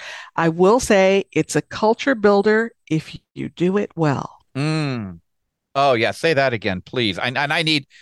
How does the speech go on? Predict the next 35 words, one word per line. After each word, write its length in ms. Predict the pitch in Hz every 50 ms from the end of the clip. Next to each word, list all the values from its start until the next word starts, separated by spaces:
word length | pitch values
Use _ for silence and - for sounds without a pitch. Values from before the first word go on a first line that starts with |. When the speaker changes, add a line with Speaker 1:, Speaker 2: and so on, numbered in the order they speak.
| - _
Speaker 2:
now 300 | - 139 165 190 220 202
I 80 | 170 156
need 180 | 147 147 139 123
the 80 | 131
co-, 220 | - - - 180 -
the 200 | 143 139 127 117
Fortune 320 | - 165 143 135 - 120
five 220 | - 135 120 117
hundreds 320 | - 131 127 117 113 98 -
to 80 | -
listen 320 | 117 107 110 104 - 104 98
to 120 | 104 98
that 200 | 101 104 104 101 -
Speaker 1:
<laughs> 80 | -
Speaker 2:
statement 380 | 262 269 277 - - 196 - -
too. 240 | - 117 107 87 - - - _ _ _ - 480 - _ _ _ 494 - _ _ - - _ _ _ _ _ _
Speaker 1:
Yeah. 320 | 262 269 285 269 214 - - - _ _ _ _ _ _ _ _ _ _ -
Done 280 | 233 247 269 269 254 202
well, 460 | 196 208 220 233 269 330 370 - -
it 100 | - 202 -
can 120 | 214 202
be 140 | 185 196 185
exceptional. 760 | 185 - - - 185 175 - - - 170 - - 50 - - _ _ - - - _ _ _ _ -
It 240 | 214 220 214 - _ -
is 760 | 208 202 190 185 180 180 175 170 165 165 160 165 - - - _ _ -
more 260 | 180 175 180 185 208 269
challenging 880 | - - - 285 262 254 240 226 196 165 156 143 143 143 180 262 302 - _ - - - _ _ -
than 220 | 170 165 165 165 156
people 360 | - 202 185 - - 175 185
think 300 | - - 254 262 240 -
it 80 | 156
is. 300 | - - - - 233 233
It 160 | 214 170 - -
doesn't 340 | 180 185 208 247 240 -
mean 460 | 185 180 170 170 165 165 165 170 165